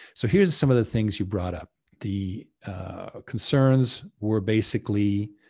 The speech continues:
you know, having to do with, first of all, the current economy. So I'm gonna, I'm gonna sh-, share with you what's going on with the current economy.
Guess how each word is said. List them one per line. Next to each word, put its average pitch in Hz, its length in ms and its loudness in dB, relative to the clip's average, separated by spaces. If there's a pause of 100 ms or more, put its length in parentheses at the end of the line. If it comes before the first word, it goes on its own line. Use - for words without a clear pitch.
(160)
you 110 80 -6
know, 92 160 -6
having 107 300 0
to 110 100 -8
do 98 360 -2
with, 95 300 -8
first - 280 -4
of 101 100 -4
all, 95 280 -6 (280)
the 101 100 -6
current 98 280 -4
economy. 92 500 -8 (320)
So - 120 -4
I'm 135 100 2
gonna, 117 180 0 (120)
I'm 113 80 -10
gonna 101 180 -6
sh-, - 180 -14 (400)
share 170 260 4
with 135 240 2
you 95 300 0 (320)
what's 110 180 -4
going 101 240 -4
on 95 180 -6
with 104 160 -4
the - 80 -8
current 87 280 -8
economy. 82 500 -12